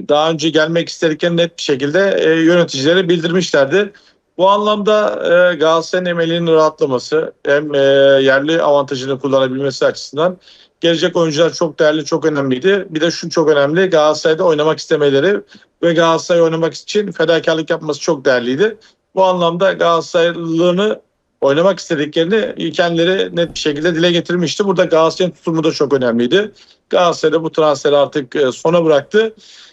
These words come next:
E, artık işler imzaya kaldı diyebiliriz. Bir anlamda hareketlilik de son safhada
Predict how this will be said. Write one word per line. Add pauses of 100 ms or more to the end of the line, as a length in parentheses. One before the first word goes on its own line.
(160)
E,
artık
işler
imzaya
kaldı
diyebiliriz.
Bir
anlamda
hareketlilik
de
son
safhada